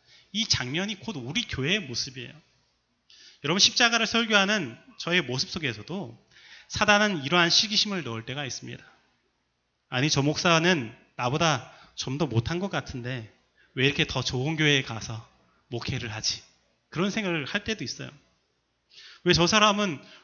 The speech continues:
왜 더 좋은 교회에 갔을까?" 마음의 시기와 질투가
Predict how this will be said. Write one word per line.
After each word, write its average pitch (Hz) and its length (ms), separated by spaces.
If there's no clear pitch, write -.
왜 185 100
더 - 260
좋은 208 300
교회에 180 240
갔을까?" 147 480
마음의 190 340
시기와 226 380
질투가 175 480